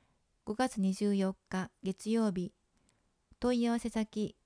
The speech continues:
宇土税務署、電話番号、二二の零四一零。市税の納付、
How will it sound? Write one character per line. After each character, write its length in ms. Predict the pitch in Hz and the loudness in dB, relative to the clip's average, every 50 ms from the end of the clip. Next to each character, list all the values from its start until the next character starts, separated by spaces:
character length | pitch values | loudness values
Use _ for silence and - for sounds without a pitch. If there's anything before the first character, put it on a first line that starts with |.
| _ _ _ _ _ - | _ _ _ _ _ -8
宇 60 | 214 | -2
土 160 | - 262 247 | 2 2 2
税 220 | 220 - 226 220 220 | 4 4 4 4 4
務 140 | 208 214 208 | 4 2 0
署、 320 | - - 214 202 190 - _ _ _ _ _ _ _ _ _ _ _ _ _ - | 0 0 0 0 -2 -2 _ _ _ _ _ _ _ _ _ _ _ _ _ -2
電 200 | - 226 233 240 | 2 4 4 4
話 120 | 240 233 | 4 4
番 300 | 233 247 240 240 226 202 | 4 2 2 2 2 2
号、 280 | 196 196 185 175 170 - _ _ _ _ _ _ _ _ _ _ _ - | 2 2 0 0 -2 -4 _ _ _ _ _ _ _ _ _ _ _ -2
二 240 | 220 233 247 247 247 | 2 2 4 4 2
二 300 | 247 254 254 254 254 220 | 2 2 2 4 4 4
の 240 | 190 185 185 196 - _ _ _ _ _ _ _ _ _ - | 4 2 0 -2 -4 _ _ _ _ _ _ _ _ _ -2
零 320 | 220 226 240 240 240 240 | 0 0 2 2 0 0
四 300 | 240 254 254 240 214 196 - | 0 2 2 2 2 0 -2
一 320 | 196 - - - 202 196 | -4 -6 -6 -4 -4 0
零。 260 | 196 190 185 175 - - _ _ _ _ _ _ _ _ _ _ _ _ _ _ _ _ _ _ _ _ _ _ _ _ _ _ _ _ - | 0 0 0 0 -4 -8 _ _ _ _ _ _ _ _ _ _ _ _ _ _ _ _ _ _ _ _ _ _ _ _ _ _ _ _ -8
市 80 | 247 240 | -6 -2
税 240 | 254 294 294 294 | 2 2 2 4
の 120 | 262 247 220 | 4 4 4
納 240 | 208 214 214 214 208 | 4 4 4 2 2
付、 300 | - - 202 196 - | 0 0 -2 -2 -4